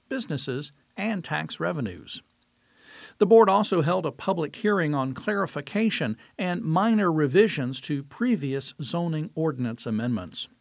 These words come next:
The board made presentations to community groups and individuals. The board accepted the presentation of the two thousand fifteen Environmental Excellence Awards.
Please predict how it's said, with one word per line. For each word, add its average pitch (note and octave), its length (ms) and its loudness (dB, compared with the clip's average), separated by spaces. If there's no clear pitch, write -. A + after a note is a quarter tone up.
The G#3 80 6
board C4 260 4
made G#3 260 2
presentations F#3+ 920 0
to F#3 240 0
community G#3 440 4
groups F#3 360 0
and G3+ 260 -2
individuals. F3+ 920 2
The A#2+ 80 -4
board B2 260 -4
accepted D3+ 600 -2
the A2 180 -4
presentation D#3+ 800 -4
of D#3 120 -4
the F#3+ 80 -2
two B3 180 0
thousand G3 440 -2
fifteen G3 580 0
Environmental F3 920 -2
Excellence D#3+ 540 -4
Awards. A2+ 580 -4